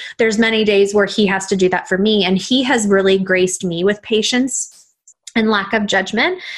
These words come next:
And so I just wanted to work through that and, and verbalize that here with you, 'cause I don't think I'm the only one that can criticize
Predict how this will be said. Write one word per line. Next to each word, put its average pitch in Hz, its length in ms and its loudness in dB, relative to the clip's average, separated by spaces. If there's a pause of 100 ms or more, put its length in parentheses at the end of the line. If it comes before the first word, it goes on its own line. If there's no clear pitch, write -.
(300)
And 208 120 2
so 196 600 2
I 208 80 -2
just 208 120 0
wanted 220 200 0
to 208 80 2
work 185 240 0
through 190 220 0
that 180 180 0
and, 180 180 -2
and 190 140 2
verbalize 185 460 0
that 185 140 -2
here 202 200 0
with 196 120 0
you, 185 80 2
'cause - 140 -6
I 190 80 0
don't 220 260 -2
think 247 140 0
I'm 247 140 2
the 220 100 0
only 196 260 2
one 185 460 0 (400)
that 175 220 -4
can 185 240 -2
criticize 180 1160 -2